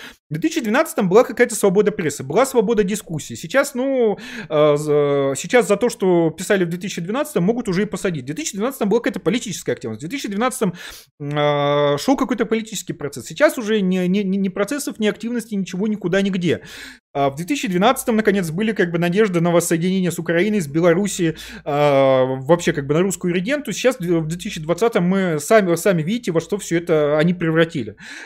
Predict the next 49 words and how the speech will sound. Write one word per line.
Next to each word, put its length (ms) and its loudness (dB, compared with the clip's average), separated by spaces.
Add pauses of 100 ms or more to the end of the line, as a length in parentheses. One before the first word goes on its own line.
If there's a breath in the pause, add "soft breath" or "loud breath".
То 80 -4
есть 160 -4
я 240 4
не, 340 2
я 160 0
не 100 0
знаю, 240 4
как 180 2
бы 260 4
нет 260 0
вообще 360 2
ни, 340 2
ни, 180 -2
ни, 180 -4 (120)
ни, 420 0
ничего, 500 0
что 160 -6
можно 220 -4
было 180 -4
бы 100 -6
назвать, 380 2
знаете, 440 -4 (360 loud breath)
эволюцией 560 4
даже 240 2
в 40 -18
шутку. 280 -6
Ну 100 -2
и 60 -2
дальше 280 2
я 120 2
из 80 0
этого 240 0
делаю 340 2
нек-, 320 -2
некие 340 -4
логичные 380 -4
выводы, 300 0
а 80 4
именно 260 -2
то, 80 -6
что, 180 -8
ну, 120 -4
как, 200 -2
как 160 -2
бы 120 2
раз, 320 0
э, 220 0
нет 280 -4
эволюции, 720 0